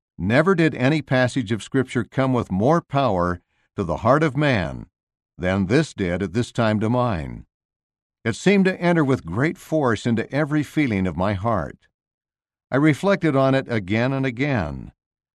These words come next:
knowing that if any person needed wisdom from God, I did. For how to act I did not know, and unless I could get more wisdom than I then had,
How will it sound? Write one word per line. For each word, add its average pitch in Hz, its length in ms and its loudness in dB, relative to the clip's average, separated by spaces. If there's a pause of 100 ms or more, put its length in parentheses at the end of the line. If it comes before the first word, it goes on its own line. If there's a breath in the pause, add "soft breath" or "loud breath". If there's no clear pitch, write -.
(160)
knowing 147 360 6
that 143 120 6
if 123 160 2
any 156 200 0
person 147 420 0
needed 120 260 2
wisdom 117 420 0
from 92 220 -2
God, 87 560 0 (500)
I 127 280 6
did. 104 640 0 (480)
For 95 120 0
how 160 220 4
to 170 180 0
act 143 280 2
I 113 100 4
did 120 220 0
not 123 240 0
know, 107 500 0 (800)
and 117 100 2
unless 156 320 4
I 156 140 6
could 120 220 0
get 131 180 2
more 123 220 2
wisdom 123 420 2
than 110 140 2
I 110 160 6
then 123 240 2
had, 110 580 0